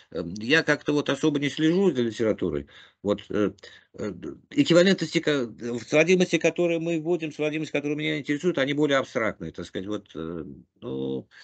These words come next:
м, с точки зрения возможности определимости алгебраических систем, структур. Вот насчет сводимости, да, есть, конечно.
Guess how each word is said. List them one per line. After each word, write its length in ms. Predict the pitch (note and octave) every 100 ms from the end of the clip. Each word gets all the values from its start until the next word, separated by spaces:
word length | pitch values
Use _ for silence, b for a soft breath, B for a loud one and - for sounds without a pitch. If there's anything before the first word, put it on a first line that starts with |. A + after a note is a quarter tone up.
| B B B B B _ _ -
м, 240 | D2+ D2+ -
с 100 | -
точки 280 | D#3 - C#3+
зрения 420 | D3 F3 E3 D3+
возможности 680 | C3 C3 D3+ D3+ C#3+ - B2+
определимости 1120 | A2 A#2 B2+ C3 C#3+ C#3 B2+ - B2+ A2+ - - _ _ _ -
алгебраических 840 | A#2 B2 B2 C3 B2+ B2 - A2
систем, 360 | - G#2 E2+ C#2+
структур. 440 | - F2 F2 C#2 _ _ _ _ b b b _
Вот 140 | G#2+
насчет 300 | C#3+ D#3+ F#3+ G3
сводимости, 540 | F3+ F3+ F3 F3+ D#3
да, 220 | C#3 B2+
есть, 280 | B2 C#3+ C3
конечно. 600 | C3+ C3 G#2+ A2 A2+